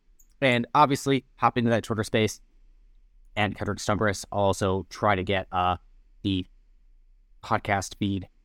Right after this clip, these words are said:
listening to it as well at Scotty Six Pack, and then we'll record it and put that into your, uh, Spotify, Apple Podcast feed the next morning as well.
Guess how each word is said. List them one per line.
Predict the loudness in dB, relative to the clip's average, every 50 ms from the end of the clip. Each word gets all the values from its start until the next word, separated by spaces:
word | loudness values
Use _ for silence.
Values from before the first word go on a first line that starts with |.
| _ -10
listening | -4 -4 -4 -4 -4 -4 -4 -4
to | 0 0 0
it | 0 0
as | -2 -6 -4 -2
well | 0 0 0 0
at | -2 -4 -8
Scotty | -4 -4 -2 -2
Six | -2 -6 -8 -12 0
Pack, | 2 2 2 2 0
and | -2 -2
then | 0 0
we'll | 0 0
record | -2 -2 -4 -4 -2 0 0 2
it | 0 -2 -2 -4
and | -4 -4 -4 -2
put | -4 -4 0
that | 0 0 0
into | 0 -2 -2 -2
your, | -2 -2 -2 -4 -6 _ -20 _ -20 -20 -20 -4
uh, | 0 2 2 2 2
Spotify, | 0 -2 0 0 0 0 0 -4 -4 -4 -2
Apple | -2 -2 -2 -2 -4
Podcast | -2 -2 -4 0 0 -2 -2 -2 -4
feed | -4 -4 -2
the | -2
next | -2 -2 -4 -4
morning | -4 -2 -2 -2 -2 -4
as | -8 -2 2
well. | 4 4 4 4 _